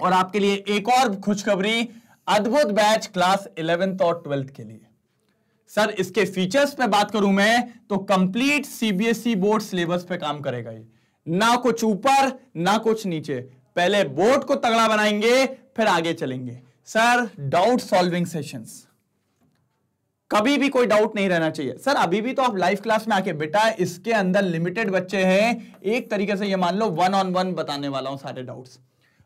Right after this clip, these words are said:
वन शॉट रिवीजन, पढ़ाई तो सभी कर रहे हैं सर, पढ़ाई में क्या कमी हो रही है? सब बढ़िया लगे हुए हैं पढ़ाई लिखाई में, लेकिन सर जो चीज नहीं होती वो है रिवीजन।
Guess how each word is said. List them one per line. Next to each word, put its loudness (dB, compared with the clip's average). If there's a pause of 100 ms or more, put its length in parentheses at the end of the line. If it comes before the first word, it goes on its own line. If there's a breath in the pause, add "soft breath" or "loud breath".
(120)
वन 4
शॉट 2
रिवीजन, 0 (320 loud breath)
पढ़ाई 2
तो 0
सभी 2
कर 0
रहे 2
हैं -2
सर, 0 (400 loud breath)
पढ़ाई 4
में 2
क्या 0
कमी 2
हो 2
रही 2
है? -2
सब 2
बढ़िया 2
लगे 2
हुए 4
हैं 2
पढ़ाई 2
लिखाई 2
में, 0 (240 loud breath)
लेकिन 0
सर 2
जो 2
चीज -4
नहीं 2
होती -2
वो 2
है 2
रिवीजन। -2